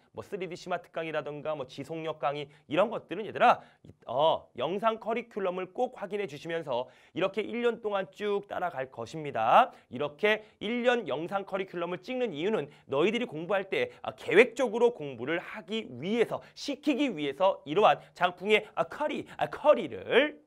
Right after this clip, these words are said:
설명하는 것이지요. 우리는 지금 첫 단계, 개념 지존력을 시작할 것입니다. 우리 북만이들,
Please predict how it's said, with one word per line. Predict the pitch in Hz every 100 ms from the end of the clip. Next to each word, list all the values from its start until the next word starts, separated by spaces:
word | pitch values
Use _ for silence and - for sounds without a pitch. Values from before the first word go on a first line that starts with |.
| _ _ _ _
설명하는 | - 165 139 175
것이지요. | 147 92 - 76 - _ _ _ _ _
우리는 | 92 139 208 208 _ _ _ _
지금 | _ 92
첫 | 90 -
단계, | 139 101 80 _ _ _ _ _ _ _ _ _ _ - _ _ _ _ _ _ _
개념 | 113 127 131 131 _ _ _
지존력을 | - 104 92 85 147 156 _ _
시작할 | _ - 120 - 95 - _ _ _ _
것입니다. | - - - - - _ _ _ _ _ _ _ _ _ _ _ _ _ _ _ _ _ _ _ _ _ -
우리 | 127
북만이들, | 127 151 151 160 117